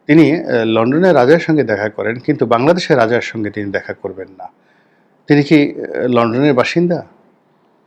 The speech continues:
তিনি কি ভবিষ্যতে এখন লন্ডনের অন্তর্বর্তীকালীন সরকারের প্রধান? তিনি বাংলাদেশের অন্তর্বর্তীকালীন সরকারের প্রধান, সেখানে তাকে, তারেক রহমানকে তো গুরুত্ব দিতেই হবে। এই ধরনের যে চিন্তা এবং চেতনা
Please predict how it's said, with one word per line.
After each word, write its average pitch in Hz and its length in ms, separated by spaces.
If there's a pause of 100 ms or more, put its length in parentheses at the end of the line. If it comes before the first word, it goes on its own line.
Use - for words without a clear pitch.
(140)
তিনি 139 180
কি 139 120
ভবিষ্যতে 131 760
এখন 117 300
লন্ডনের 127 440
অন্তর্বর্তীকালীন 135 760
সরকারের 147 380
প্রধান? 175 280
তিনি 160 140
বাংলাদেশের 175 480
অন্তর্বর্তীকালীন 104 720
সরকারের 104 400
প্রধান, 123 260
সেখানে 190 380
তাকে, 143 380 (440)
তারেক 110 280
রহমানকে 127 380
তো 139 100
গুরুত্ব 131 320
দিতেই 139 320
হবে। 156 260
এই 147 160
ধরনের 156 360 (580)
যে 107 400
চিন্তা 175 320
এবং 113 180
চেতনা 123 480